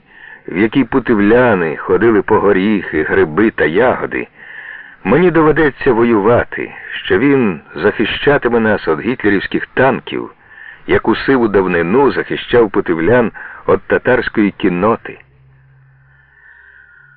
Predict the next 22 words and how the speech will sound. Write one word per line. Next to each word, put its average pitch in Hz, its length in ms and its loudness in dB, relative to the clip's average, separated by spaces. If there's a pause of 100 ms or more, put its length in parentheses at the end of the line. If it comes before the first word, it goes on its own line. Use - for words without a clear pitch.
(500)
Вже 127 320 4
відвезли 165 540 4
в 139 60 4
ліс 127 200 2
продовольство, 110 920 2
закопали 110 680 2
його 123 280 4
в 107 60 0
ями, 95 680 0 (360)
а 80 120 -2
й 82 100 0
досі 123 420 2
не 117 100 0
дуже 110 240 2
вірилося, 92 580 2
що - 240 -4
ми 95 120 -2
серйозно 113 600 2
збираємося 104 680 2
стати 92 400 -2
лісовими 80 520 0
жителями. - 520 -10